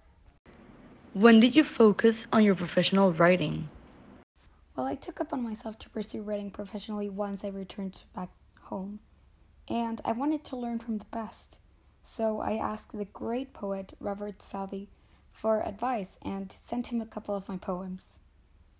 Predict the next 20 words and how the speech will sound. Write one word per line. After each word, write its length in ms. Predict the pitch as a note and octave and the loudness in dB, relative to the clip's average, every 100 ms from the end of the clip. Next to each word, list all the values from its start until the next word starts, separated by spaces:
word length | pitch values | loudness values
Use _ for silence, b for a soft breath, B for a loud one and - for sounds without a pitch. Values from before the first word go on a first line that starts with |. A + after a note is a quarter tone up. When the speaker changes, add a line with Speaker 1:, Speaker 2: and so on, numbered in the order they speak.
| - | -8
Speaker 2:
In 100 | A3+ | -4
his 180 | A3 A#3+ | -2 -2
response, 640 | A3+ G#3+ - - A#3 - | -4 -6 -4 -2 -2 -6
he 100 | A#3+ | -6
acknowledged 540 | A3+ A3 G#3 G3+ G3 - | -6 -4 -4 -6 -8 -8
my 160 | F#3+ | -8
talent, 520 | F#3+ A3 G#3+ F#3 F#3+ - _ _ - _ _ _ | -6 -6 -6 -8 -10 -16 _ _ -20 _ _ _
but 260 | G#3+ G#3+ - | -2 -2 -6
he 240 | G#3+ - | -12 -4
also 180 | B3 B3+ | -2 -2
discouraged 640 | B3 A3 - A#3+ A#3 - | -8 -10 -10 -8 -8 -6
me 80 | G3+ | -6
by 180 | G3 F#3+ | -4 -4
saying 280 | F3+ G3+ G3 | -4 -6 -4
that 100 | G3 | -4
a 60 | |
woman 260 | G3 G3+ G3+ | -4 -6 -6
shouldn't 300 | - G3+ G3 | -6 -8 -8
pursue 320 | G3+ F#3+ G3+ | -10 -10 -10
writing 480 | F#3+ F#3+ G3 F3 E3+ | -6 -4 -4 -4 -8